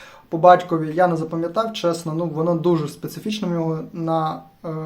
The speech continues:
не буду навіть, бо якщо щось скажу, буде як матюк звучати, бо в нього дійсно таке по батькові.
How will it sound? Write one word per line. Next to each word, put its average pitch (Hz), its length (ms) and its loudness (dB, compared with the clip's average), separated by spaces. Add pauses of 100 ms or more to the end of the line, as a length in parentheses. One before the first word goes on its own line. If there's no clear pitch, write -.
(640)
не 240 240 0
буду 160 220 -2
навіть, 160 480 -2 (260)
бо 160 460 4
якщо 156 280 -8
щось 165 260 -6
скажу, 180 280 -2
буде 160 320 0
як 151 180 -8
матюк 156 320 -6
звучати, 165 460 -6
бо 151 120 -6
в 147 60 -6
нього 156 200 -4
дійсно 151 400 -8
таке 151 200 -8
по 160 180 -14
батькові. 151 540 -6